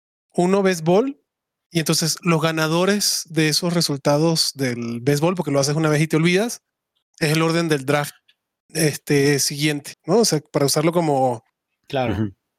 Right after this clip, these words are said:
Speaker 1: como el, el orden del draft para el próximo, para la temporada del próximo año. Creo que estaría interesante eso. Pero bueno, ese es el
Speaker 3: Oye,
Speaker 1: formato.
Speaker 3: prof,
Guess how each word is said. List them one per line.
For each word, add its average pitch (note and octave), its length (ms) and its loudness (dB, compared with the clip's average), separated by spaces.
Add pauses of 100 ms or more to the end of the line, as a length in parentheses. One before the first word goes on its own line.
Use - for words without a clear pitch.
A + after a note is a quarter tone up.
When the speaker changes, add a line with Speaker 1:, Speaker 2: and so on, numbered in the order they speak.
(280)
Speaker 1:
como C3 1000 -2
el, C#3+ 400 -2
el D3+ 220 0
orden D#3+ 240 -2
del D3+ 140 -2
draft D3 280 -2
para D#3 220 0
el B2+ 100 -8
próximo, D3+ 580 -2
para C#3+ 140 -2
la C3 120 2
temporada C#3 380 0
del D3 80 -2
próximo C#3+ 380 -2
año. B2 160 -4
Creo B2+ 120 -4
que D3+ 40 2
estaría C3 520 -2 (440)
interesante - 460 -8
eso. - 140 -6 (480)
Pero G3 120 2
bueno, F#3+ 180 0 (120)
ese G3+ 220 -2
es G#3+ 60 -4
el A3 140 0
Speaker 3:
Oye, D3+ 160 6
Speaker 1:
formato. E3 180 8
Speaker 3:
prof, F#3+ 220 2